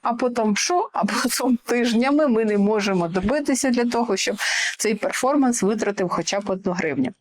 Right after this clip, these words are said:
Тобто, коли я кажу, що воно може не сходитися з реаліями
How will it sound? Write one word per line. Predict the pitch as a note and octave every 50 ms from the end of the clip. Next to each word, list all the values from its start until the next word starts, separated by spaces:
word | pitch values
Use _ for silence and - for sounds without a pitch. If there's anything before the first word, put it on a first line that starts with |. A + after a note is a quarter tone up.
| _ - - - - - - - - - - - -
Тобто, | - D4 D#4 D#4 D#4 - - C#4 B3+ A#3+ A3+ G#3 G3 F#3 - - -
коли | - - A#3 A#3+ C#4 D#4
я | D4+ C#4+ B3
кажу, | A#3+ - A3+ A3 A3 B3 B3+
що | - - G#3+
воно | G3 G3+ G#3+ A#3+ B3
може | A#3 A3+ G3+ F#3+ G3+
не | A3 A#3 A3
сходитися | - - - C4 B3 G#3+ G3+ F3 E3+ - F#3+
з | F3+ F#3+
реаліями | G#3 A3 A3+ A3 G#3 G3 F3+ E3+ E3+ F3 F3+ F3+ F3+ E3